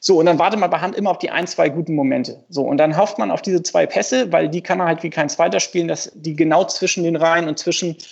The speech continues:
in die Schnittstellen eben perfekt kommen. Und dann war er so in der Mitte und hatte dann so zwanzig, fünfundzwanzig Meter vom Tor die ganze rechte Seite frei. Zwei Sankt Pauli-Spieler waren, ähm, äh, versetzt auf der linken Seite des Strafraums. Und genau da war die Lücke und er guckt in die Lücke rein.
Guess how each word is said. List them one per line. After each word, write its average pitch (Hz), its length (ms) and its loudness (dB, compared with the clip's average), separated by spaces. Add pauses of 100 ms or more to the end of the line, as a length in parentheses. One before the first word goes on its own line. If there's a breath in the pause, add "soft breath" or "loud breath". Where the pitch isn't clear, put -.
(160 loud breath)
in 165 100 -4
die 156 80 0
Schnittstellen 170 520 2
eben 151 180 2
perfekt 143 400 -2
kommen. 240 260 2 (600 loud breath)
Und 190 220 0
dann 190 220 2
war 277 300 4
er 185 80 -2
so 208 120 -6
in 208 80 -6
der 185 120 -4
Mitte 254 340 -4 (220)
und 202 360 -6
hatte 220 280 0
dann 202 260 -2
so 185 80 -2
zwanzig, 202 640 -4
fünfundzwanzig 226 580 0
Meter 202 160 0
vom 185 200 -6
Tor 220 180 2
die 180 120 -2
ganze 220 340 2
rechte 208 260 0
Seite 180 240 2
frei. 208 300 0
Zwei 190 400 0
Sankt 208 160 -2
Pauli-Spieler 214 500 -2
waren, 190 400 0
ähm, 185 600 -6 (140)
äh, - 360 -4
versetzt - 760 0
auf - 140 -2
der 180 100 2
linken 233 380 4
Seite 202 240 2
des 180 80 -2
Strafraums. - 500 -2
Und 185 60 -4
genau 202 280 2
da 240 160 4
war 202 120 2
die 202 80 -4
Lücke 214 240 -4
und 175 100 -4
er 180 120 0
guckt - 300 -2
in 233 100 -2
die 220 60 0
Lücke 208 220 0
rein. 202 240 0